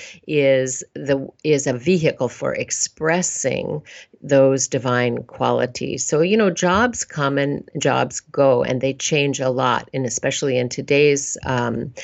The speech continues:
uh, economy, you know, people are changing jobs. So you, you don't wanna equate your purpose with your job. You, you want to understand, you know, purpose as this blossoming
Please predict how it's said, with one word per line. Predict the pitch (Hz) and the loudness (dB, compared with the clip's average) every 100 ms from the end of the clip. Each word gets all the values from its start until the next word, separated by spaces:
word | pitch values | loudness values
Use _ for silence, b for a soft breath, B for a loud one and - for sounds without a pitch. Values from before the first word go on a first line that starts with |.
| B B B B - | B B B B -6
uh, | 135 123 - - - | 0 0 0 -4 -4
economy, | 139 - 165 175 156 131 - | -2 2 4 4 4 2 0
you | 143 | 0
know, | 123 | 0
people | 147 143 143 | 0 -2 0
are | 131 | 0
changing | - 151 139 131 | 0 0 -2 -4
jobs. | 120 143 143 151 131 131 | -4 0 2 2 0 -4
So | - | -4
you, | 139 147 - | -4 -6 -10
you | - 175 | -8 0
don't | 196 220 - | 2 2 2
wanna | 180 170 - | 2 2 0
equate | - - 180 180 185 - | -6 -4 2 4 2 0
your | 143 131 123 | 2 2 2
purpose | - - 214 226 - 127 - | -2 0 2 2 2 0 0
with | 170 127 139 | -2 -6 -6
your | 127 | -6
job. | 123 135 139 - - - | -2 -2 0 -2 -6 -8
You, | 104 73 - | -8 -8 -6
you | 143 | -2
want | 151 156 | 0 0
to | - | 0
understand, | 151 147 - - 165 165 165 165 151 B B B B - | -2 0 0 2 4 4 2 0 -4 B B B B -4
you | 160 | 0
know, | 139 127 - - | 2 0 -4 -14
purpose | - - 208 214 131 - - | -6 2 2 4 2 0 -2
as | 131 127 131 127 | -2 0 0 0
this | - 135 | 0 -2
blossoming | - 135 131 135 147 - 139 127 | -2 0 2 2 0 0 0 0